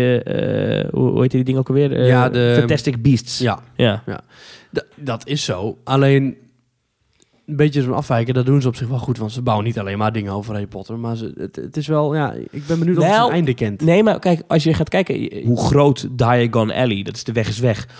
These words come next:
Speaker 1: hoe groot dat is opgezet in, in Universal Studios. Eh, die attractie, eh, Escape from Gringotts, dat is een gigantische attractie. Een andere attractie op die schaal hebben ze niet. Eh, Forbidden Journey is een gigantische attractie.
Speaker 2: Ja.
Speaker 1: Andere attracties op die schaal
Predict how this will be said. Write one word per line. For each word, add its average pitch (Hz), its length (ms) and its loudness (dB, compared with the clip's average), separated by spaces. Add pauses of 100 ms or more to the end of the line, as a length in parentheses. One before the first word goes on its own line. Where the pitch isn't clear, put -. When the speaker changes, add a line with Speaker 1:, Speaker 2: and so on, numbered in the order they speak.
(180)
Speaker 1:
hoe 117 240 -2
groot 151 400 2
dat 139 160 -2
is 120 120 -2
opgezet 110 600 -2 (360)
in, 113 400 -2
in 104 420 -6
Universal 107 340 -2
Studios. 104 480 -6
Eh, 107 240 -6
die 123 140 -2
attractie, 139 540 -2
eh, - 240 -8
Escape 127 280 -2
from 113 220 -4
Gringotts, 135 480 0 (240)
dat - 140 -4
is 165 80 2
een 165 140 0 (680)
gigantische 196 680 2
attractie. 123 520 -2
Een 117 120 -6
andere 214 400 0
attractie 160 360 2
op 127 60 -2
die 131 80 2
schaal 135 280 4
hebben 160 220 4
ze 113 100 0
niet. 98 220 -2 (320)
Eh, 135 200 0
Forbidden 165 380 2
Journey 147 360 4
is 147 120 0
een 156 140 -2
gigantische 180 1040 0
attractie. 165 540 -4
Speaker 2:
Ja. 113 160 -10 (180)
Speaker 1:
Andere 208 280 2
attracties 135 380 -2
op 135 200 0
die 135 100 0
schaal 156 440 0